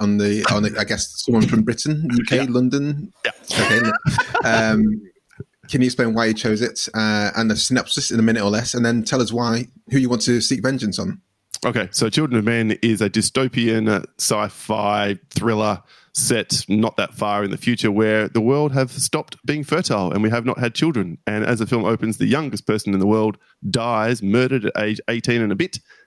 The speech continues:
Speaker 2: And as you can imagine, the world has disintegrated into terribleness. Great Britain, the U K has risen above this and managed to keep going. And so everyone's trying to break into Great Britain and are treated as basically criminals and put in prisons and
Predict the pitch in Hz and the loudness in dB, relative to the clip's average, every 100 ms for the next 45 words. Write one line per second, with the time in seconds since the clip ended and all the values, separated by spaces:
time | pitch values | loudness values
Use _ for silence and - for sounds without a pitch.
0 | _ - 110 110 113 107 117 110 104 98 | _ -6 -2 -2 -2 -2 -2 -2 -2 0
1 | 107 95 92 - 101 104 95 98 98 - | 0 0 -4 -2 2 2 2 0 -2 -2
2 | - 107 - 98 92 95 - - 117 117 | -2 0 0 0 0 -2 -2 0 0 0
3 | 120 120 - _ _ _ _ - 156 - | 0 0 -4 _ _ _ _ -4 -4 -2
4 | 165 208 180 - 226 120 143 139 123 117 | -2 0 -2 0 2 2 0 2 2 0
5 | 104 127 127 113 131 135 151 117 110 117 | 2 2 2 2 0 2 0 2 0 0
6 | 113 - - 131 123 135 156 131 _ _ | 0 -2 -4 -2 0 0 -2 -6 _ _
7 | 113 107 107 139 127 107 - 107 104 110 | -6 -2 0 0 0 -2 -2 0 0 -2
8 | 113 107 98 113 - 120 120 110 _ _ | 0 0 0 0 0 -2 -2 -6 _ _
9 | _ - 104 101 104 101 101 - 110 101 | _ -6 -4 -2 -2 -2 -4 -2 -2 0
10 | 92 104 104 98 92 - - _ _ _ | -2 -2 0 0 0 -4 -8 _ _ _
11 | - 104 - - 101 98 - _ - 135 | -6 -4 -4 -2 0 0 -6 _ -4 -2
12 | 143 180 - - - 101 117 104 98 110 | -2 -2 -4 -2 -2 0 0 2 2 0
13 | 117 117 101 98 98 | 0 0 0 0 0